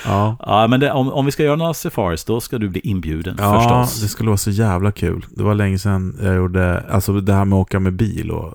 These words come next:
Speaker 2: Ja.
Speaker 1: det var över tjugo år sedan. Ja, när jag var pappaledig, då gjorde jag det.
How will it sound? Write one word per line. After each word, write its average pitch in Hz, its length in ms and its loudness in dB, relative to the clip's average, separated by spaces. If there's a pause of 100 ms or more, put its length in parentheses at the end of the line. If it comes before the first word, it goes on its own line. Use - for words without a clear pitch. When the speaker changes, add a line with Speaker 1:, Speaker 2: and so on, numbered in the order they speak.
(320)
Speaker 2:
Ja. 90 280 -4 (420)
Speaker 1:
det 107 140 -4
var 104 260 0 (760)
över 110 200 2
tjugo 104 360 0
år 104 140 4
sedan. 85 360 -6
Ja, 101 180 0
när 107 100 -2
jag 95 60 0
var 92 60 0
pappaledig, 95 600 0
då 85 100 -2
gjorde 85 200 -4
jag 87 100 -4
det. 87 100 -8